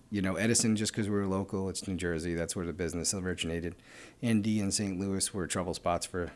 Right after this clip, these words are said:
some clients, uh, multiple clients, not even one. Uh, and we've been able to, to really do a good job in those markets, which are you know, relatively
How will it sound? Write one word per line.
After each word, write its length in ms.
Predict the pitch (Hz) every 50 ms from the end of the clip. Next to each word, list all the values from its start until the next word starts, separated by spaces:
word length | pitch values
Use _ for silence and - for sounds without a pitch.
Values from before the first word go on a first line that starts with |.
| - - -
some 220 | - - 95 92
clients, 600 | 90 - 95 87 87 87 87 87 - - - - - - - -
uh, 180 | 82 80 78 78
multiple 340 | 80 90 107 110 - - 64
clients, 320 | - - 67 69 73 76
not 160 | 90 85 82
even 280 | 82 76 76 76 71 71 - - - - - - - -
one. 380 | - 95 95 90 82 80 82 85 - - - - - - - - - -
Uh, 340 | 73 73 76 76 73 71 - -
and 160 | 101 90 85
we've 180 | 80 76 73
been 140 | - 82 76
able 240 | 80 80 80 87 78
to, 340 | - - 78 78 80 82 82 -
to 100 | - -
really 200 | 87 87 90 85
do 160 | 78 85 82 80
a 20 |
good 140 | 80 87 76
job 240 | 92 82 80 78 85
in 40 |
those 140 | 82 80 78
markets, 420 | 82 80 85 87 - 87 80 - -
which 160 | 82 - -
are 240 | 85 85 82 78 - - - - - - - - - - - - - - - - -
you 80 | - 80
know, 160 | 69 69 71 - - - -
relatively 720 | 98 87 82 85 82 - - 85 92 90 80 76 78 80